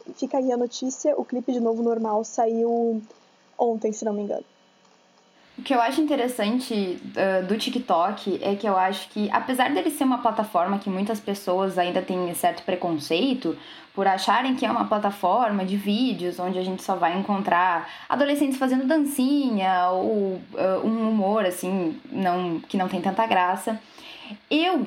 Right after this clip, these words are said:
Speaker 2: quando eu baixei o TikTok, foi por curiosidade, por pura curiosidade. As pessoas estavam falando, as pessoas estavam comentando, os vídeos começam a circular em outras redes sociais, então a gente começa a ver um pouco do conteúdo.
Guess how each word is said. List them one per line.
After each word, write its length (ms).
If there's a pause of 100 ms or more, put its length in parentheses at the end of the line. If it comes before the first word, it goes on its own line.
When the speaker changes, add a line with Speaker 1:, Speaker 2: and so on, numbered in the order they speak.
(240)
Speaker 2:
quando 180
eu 80
baixei 320
o 20
TikTok, 640
foi 400
por 220
curiosidade, 560
por 140
pura 200
curiosidade. 480
As 80
pessoas 360
estavam 320
falando, 600
as 140
pessoas 440
estavam 260
comentando, 680 (280)
os 160
vídeos 260
começam 500
a 60
circular 420
em 120
outras 240
redes 180
sociais, 680
então 260
a 60
gente 180
começa 420 (160)
a 80
ver 140
um 60
pouco 200
do 60
conteúdo. 560